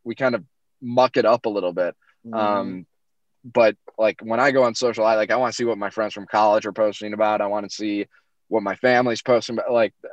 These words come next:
Speaker 1: uh, that's what that, I, I follow a lot of brand and team accounts, and, and they put out some awesome content. Um, but really what I go onto social is to see, like, what, what my friends are doing. <laughs> Um,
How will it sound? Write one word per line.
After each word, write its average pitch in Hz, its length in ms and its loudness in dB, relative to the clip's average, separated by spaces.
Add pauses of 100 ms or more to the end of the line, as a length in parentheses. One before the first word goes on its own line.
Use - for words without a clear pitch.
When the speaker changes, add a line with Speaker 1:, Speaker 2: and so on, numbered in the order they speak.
Speaker 1:
uh, 117 100 -4
that's 135 320 2
what 123 160 -10
that, 113 120 -4 (160)
I, 123 180 4 (100)
I 117 160 0 (100)
follow 143 340 4
a - 20 -2
lot 117 220 -4
of 101 80 -6
brand 117 360 -8
and 95 120 -16
team 127 180 -10
accounts, 87 440 -10 (420)
and, 104 200 -6
and 110 160 -4
they 107 100 0 (140)
put 127 160 2
out 117 160 4
some 104 180 -10
awesome 110 400 -2
content. 107 460 -6 (240)
Um, 95 400 -6 (200)
but 120 180 0
really 131 340 4
what 120 140 4
I 113 180 4 (540)
go 135 100 6
onto 123 180 2
social 120 400 -2
is 95 140 -12
to 98 80 -16
see, 123 200 -4
like, 107 180 -2
what, 107 200 -2 (500)
what 113 140 -4
my 98 140 -4
friends 120 300 -2
are 87 60 -12
doing. 82 400 -10
<laughs> - 40 -10 (200)
Um, 120 360 2